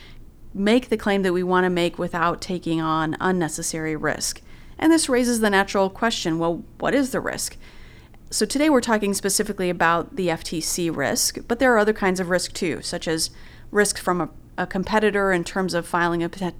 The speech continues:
potential advertising challenge at the N A D. And, and if you're not familiar with what that is, I want to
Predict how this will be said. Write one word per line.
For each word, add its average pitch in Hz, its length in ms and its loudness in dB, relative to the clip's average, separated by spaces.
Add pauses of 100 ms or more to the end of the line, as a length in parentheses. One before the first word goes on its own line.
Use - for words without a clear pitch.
potential 175 640 -2 (440)
advertising 202 600 2
challenge 202 480 0
at - 160 -2
the 170 140 -2
N 175 140 0
A 165 100 0
D. 175 240 -2
And, 180 300 -2
and 175 140 -2
if 170 100 -6
you're 190 80 -2
not 175 160 0
familiar 185 360 0
with 175 160 -4
what 180 160 -2
that 170 160 -2
is, 202 260 0
I 185 60 -2
want 170 180 -2
to 151 140 -4